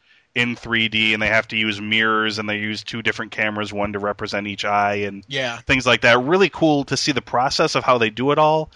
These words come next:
Speaker 1: Uh, they were even doing really nerdy stuff, like, uh, all the concept art was
Speaker 2: See, that,
Speaker 1: being
Speaker 2: that,
Speaker 1: drawn in
Speaker 2: that's the kinda
Speaker 1: three D.
Speaker 2: stuff I like.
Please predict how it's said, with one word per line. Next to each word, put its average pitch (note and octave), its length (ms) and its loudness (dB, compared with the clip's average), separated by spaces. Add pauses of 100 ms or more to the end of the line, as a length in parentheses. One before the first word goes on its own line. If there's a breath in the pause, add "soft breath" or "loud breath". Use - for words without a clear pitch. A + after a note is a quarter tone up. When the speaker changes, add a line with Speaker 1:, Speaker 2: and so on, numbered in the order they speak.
(240 loud breath)
Speaker 1:
Uh, A#2 180 6
they C3+ 120 4
were D#3 80 2
even C#3+ 280 2
doing B2+ 260 2
really B2+ 400 2
nerdy A2 280 0
stuff, A2 460 0
like, A2 480 -2
uh, G#2+ 300 2
all A#2+ 180 4
the A2 80 -6
concept C3 600 -2
art C#3+ 320 -2 (220 soft breath)
was - 80 -12
Speaker 2:
See, B2+ 180 0
that, C#3+ 40 -8
Speaker 1:
being C3+ 200 2
Speaker 2:
that, A#2+ 100 -6
Speaker 1:
drawn B2 220 4
in B2+ 60 4
Speaker 2:
that's B2 100 -6
the C3 80 -2
kinda B2+ 160 -2
Speaker 1:
three B2 100 -2
D. B2 60 -10
Speaker 2:
stuff C3+ 240 -6
I B2 160 -8
like. G2+ 420 -12